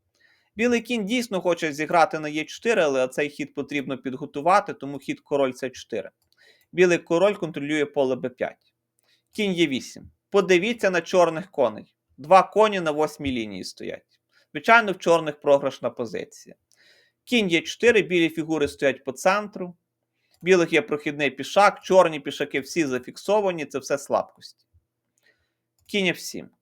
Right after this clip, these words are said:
Можна зіграти король Д чотири. Чому такий варіант? Тому що чорні можуть трьома фігурами, вони чорні контролюють поле Д шість, але туди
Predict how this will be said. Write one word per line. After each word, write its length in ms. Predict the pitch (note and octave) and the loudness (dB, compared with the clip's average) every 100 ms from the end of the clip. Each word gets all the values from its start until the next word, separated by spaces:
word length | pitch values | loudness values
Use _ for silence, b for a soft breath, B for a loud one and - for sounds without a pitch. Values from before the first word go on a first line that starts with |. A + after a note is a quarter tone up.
| _ _ _ _ _ _ _ _ _ _ _ _ _ | _ _ _ _ _ _ _ _ _ _ _ _ _
Можна 360 | A#3+ C4 A#3 F3+ | 4 4 4 0
зіграти 460 | F#3 F#3+ E3+ F3 | 4 6 6 4
король 400 | - D#3+ D#3 C#3+ | -2 0 2 2
Д 140 | C3+ B2+ | -2 -4
чотири. 520 | - - A#2+ A#2+ G3+ _ _ b b b b _ G#3+ | -8 -6 -4 -4 -6 _ _ b b b b _ -20
Чому 280 | - G3 G#3+ | -8 -4 -4
такий 300 | G#3 G3 F#3+ | -6 -4 -2
варіант? 440 | F#3 G3 A#3+ A3+ - | 2 2 2 -2 -8
Тому 260 | F3+ F#3 | -8 -8
що 340 | F3+ F3+ E3 E3 | -6 -2 -2 -2
чорні 460 | - F#3+ F3+ E3+ | -4 2 2 2
можуть 500 | E3 E3+ E3+ C#3+ _ | 0 -2 -2 -8 _
трьома 300 | - D#3+ E3 | -10 -2 0
фігурами, 580 | D#3+ D#3+ E3 D#3+ D3+ C3+ | 0 -4 0 0 0 -4
вони 300 | B2+ C3+ C#3 | -4 -6 -6
чорні 300 | C#3 D3 C3+ | -2 -2 -2
контролюють 460 | C#3 C3+ C#3+ C#3 - | -10 -10 -10 -10 0
поле 240 | D3 C#3 | 2 2
Д 140 | C#3 | -2
шість, 320 | D3 A#3 A3+ D#3+ | -8 -6 -2 0
але 180 | D3 | 0
туди 640 | C#3 C#3+ C#3 D#3 D3 C3 | -4 -12 -4 2 4 2